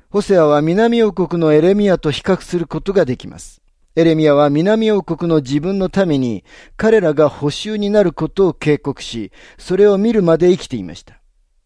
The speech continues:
一方、ホセアは北王国に彼らがアッシリアの捕囚になることを警告し、それを見るまで生きたのです。ですからエレミヤとホセアはとても多くの共通点を持っています。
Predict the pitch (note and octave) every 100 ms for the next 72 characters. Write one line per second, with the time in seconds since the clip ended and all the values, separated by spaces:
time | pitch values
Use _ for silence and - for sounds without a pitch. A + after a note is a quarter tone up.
0 | _ _ _ _ _ - - F3 - F#3+
1 | F3 G#3 - F3+ C3 B2 A2 D#2+ - -
2 | G#3+ G#3+ G#3 E3 E3 D#3+ - G#3+ G#3 D#3
3 | D3 D#3+ - C#3+ D3 - G#3 G3+ F#3 E3
4 | C#3+ C#3+ D3 - G#3 G3+ G3 G#3 E3 D#3
5 | - F#3+ E3+ - D#3 C#3+ D3 - - A2
6 | - _ _ - - - F#3 G#3 G3 G#3+
7 | F#3+ E3 D#3+ E3+ F3 - G#2 F2+ - -
8 | _ _ _ _ - - - F3 F#3 E3+
9 | D#3 D#3 F#3+ A3 G#3+ G3 F#3 E3 A3 -
10 | C#3+ B2 A#2 G#2 - _ - E3+ A3 A3
11 | A3 A#3 - F3 D#3 - E3+ - D#3+ -
12 | D3+ D#3+ F3+ F3 - F#2+ D2 - -